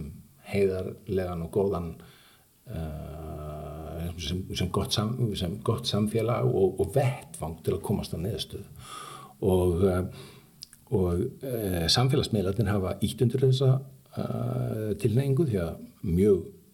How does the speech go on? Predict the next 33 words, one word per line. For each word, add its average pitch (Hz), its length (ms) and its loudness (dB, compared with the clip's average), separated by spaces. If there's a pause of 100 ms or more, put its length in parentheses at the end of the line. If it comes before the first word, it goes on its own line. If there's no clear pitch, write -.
(480)
flest - 420 0
okkar - 220 -2
sjáum 107 420 2
bara 107 480 2 (460)
hvað 85 380 0 (160)
fólk - 260 0
með 85 100 -4
sömu 92 220 0
skoðanir 90 320 -2
segir - 300 0 (1160)
og, 80 380 -2 (560)
og 87 80 0
hérna, 90 800 -2
og 87 560 -2
þar 113 100 0
af 95 80 0
leiðandi 92 460 2 (400)
magnast 104 760 0
upp - 180 -2
þessi - 240 -4
tilhneiging, - 480 -4
af - 160 -4
því 78 140 -2
þú 85 80 0
sérð 120 400 4
aldrei 107 400 2 (100)
röksemdir 95 800 0
hinna 127 240 4 (520)
og 90 380 2
þú 92 120 2 (180)
hugsar, 95 240 0
ég 85 80 -4
meina, 85 240 -2